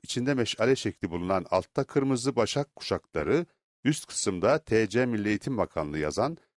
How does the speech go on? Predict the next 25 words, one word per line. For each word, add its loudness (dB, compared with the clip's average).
daire 4
şeklinde -2
Milli 0
Eğitim 0
Bakanlığı -4
logosu, -4
onun 2
da 4
yanında 2
dikdörtgen 2
çerçevede 2
sağ 2
yöne 0
bakan 0
yeşil 0
hilal, 2
ay 2
ve 2
altında 2
Yeşilay 2
yazısı -2
olan 2
Yeşilay 2
logosu -4
var. -8